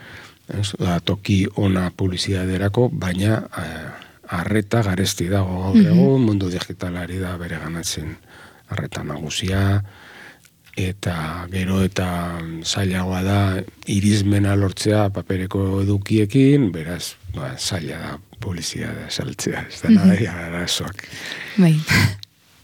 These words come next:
Speaker 1: Eta eta gero, <clears throat> erosteko ohitura ere sortzea edo eustea horri, ba, ba, kostatzen da.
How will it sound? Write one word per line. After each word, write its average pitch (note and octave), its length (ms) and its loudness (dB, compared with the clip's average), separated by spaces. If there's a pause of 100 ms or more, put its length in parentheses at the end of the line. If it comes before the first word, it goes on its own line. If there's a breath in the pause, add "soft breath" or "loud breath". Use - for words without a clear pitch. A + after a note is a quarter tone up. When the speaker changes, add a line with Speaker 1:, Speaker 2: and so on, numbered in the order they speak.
(360)
Speaker 1:
Eta E2+ 1000 -2 (880 loud breath)
eta G2+ 260 0
gero, G2+ 340 4 (300)
<clears throat> A#2 480 0 (120)
erosteko A2+ 440 2
ohitura A2+ 680 6
ere A#2 300 6
sortzea A2+ 760 2
edo G#2 480 -2
eustea G#2+ 680 2
horri, A2+ 640 2
ba, F2+ 280 -6 (1200 loud breath)
ba, E2 140 -6
kostatzen - 640 -6
da. - 140 -14